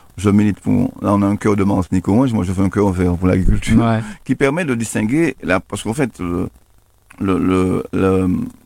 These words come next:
Speaker 1: cœur de Martinique, euh, permet de, d'identifier la production martiniquaise, mais qui peut être transformée. C'est-à-dire que quelqu'un peut acheter, je sais pas,
Speaker 2: Je
Speaker 1: du café
Speaker 2: comprends.
Speaker 1: là-bas
Speaker 2: Ouais.
Speaker 1: et transformer en Martinique, mais c'est, c'est, c'est le cœur Martinique, puisque derrière, il y a de la valorisation, il y a de l'emploi.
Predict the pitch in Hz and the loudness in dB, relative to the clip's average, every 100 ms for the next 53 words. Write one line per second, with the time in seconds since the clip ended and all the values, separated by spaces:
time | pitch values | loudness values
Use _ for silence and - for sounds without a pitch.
0 | - 165 131 123 110 98 131 165 _ _ | -2 2 2 2 0 -2 -2 -2 _ _
1 | _ _ _ - 104 101 104 - _ 113 | _ _ _ -4 -2 -2 -6 -10 _ 2
2 | 107 135 110 98 101 101 104 110 101 143 | 2 2 0 0 0 0 -2 -2 -8 -2
3 | 120 110 104 - 110 95 98 92 90 101 | -2 -2 -6 -2 -2 0 -2 -2 -2 -2
4 | 156 - - 135 123 101 92 - 87 95 | 0 -4 -2 -4 0 2 2 -2 -6 -4
5 | 101 98 107 117 110 - 101 85 - - | -4 -2 -2 0 -2 -2 -6 -6 -14 -20
6 | - - 95 98 95 92 95 92 - 95 | -20 -16 -6 -2 0 2 0 0 0 0
7 | 104 135 113 104 92 _ - 104 98 98 | 2 2 2 0 -4 _ -4 -4 -4 -2
8 | 98 127 156 143 - 101 98 92 123 160 | 2 4 4 0 0 2 0 0 0 0
9 | - - - 95 - - - - - 135 | 0 -2 -2 -6 -8 -14 -20 -20 -6 -2
10 | 123 110 104 101 104 - 117 - - 92 | 2 2 2 0 -4 -6 -12 -20 -10 -8
11 | 90 104 104 98 95 95 95 95 95 135 | -2 0 2 2 2 2 2 0 2 2
12 | 107 104 95 87 | 4 2 0 -4